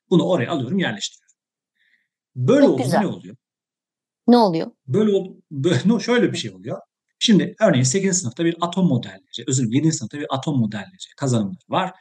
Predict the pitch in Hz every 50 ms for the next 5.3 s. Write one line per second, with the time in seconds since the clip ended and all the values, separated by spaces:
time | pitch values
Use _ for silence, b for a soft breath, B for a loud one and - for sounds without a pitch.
0 | B B B B - - 208 190 131 135 - 120 123 123 123 123 131 123 - 131
1 | - - - - - - 196 196 185 175 175 175 175 - - 90 - 87 87 92
2 | 107 127 156 180 185 180 - - 127 123 127 127 135 135 135 - - - _ _
3 | - _ _ - 165 156 175 185 180 175 160 131 120 - - 104 - - - -
4 | 101 101 101 160 196 196 185 196 175 - - 113 104 110 180 160 - - - -
5 | - - 131 156 175